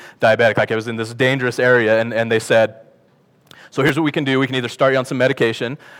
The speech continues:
that, that'll, that'll help with that, or we can maybe look at, at some, some lifestyle changes." I thought, "Okay, well, you know, I'm, I'm, I'm not a spring chicken anymore, uh, and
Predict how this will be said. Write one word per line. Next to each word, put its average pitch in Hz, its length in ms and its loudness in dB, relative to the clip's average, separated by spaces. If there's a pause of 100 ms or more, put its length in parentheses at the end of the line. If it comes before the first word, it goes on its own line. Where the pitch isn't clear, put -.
(140)
that, 117 180 0
that'll, 117 320 0
that'll 113 340 -2
help 120 240 0
with 120 140 -2
that, 120 180 4
or 147 380 4 (220)
we 131 100 -4
can 139 120 -4
maybe 127 200 0
look 123 240 -2
at, 120 200 0
at 117 260 -6
some, 117 300 -8
some 127 160 -10
lifestyle 135 420 0
changes." 95 460 -10 (960)
I 117 60 -4
thought, 135 180 2
"Okay, 110 240 0
well, 113 280 2
you 113 80 -8
know, 101 140 -2
I'm, 107 140 -4
I'm, 107 200 -6
I'm 107 220 -6
not 113 260 2
a 120 60 -10
spring 127 240 -8
chicken 107 320 -8
anymore, 101 420 -8 (420)
uh, 107 320 4
and 104 420 0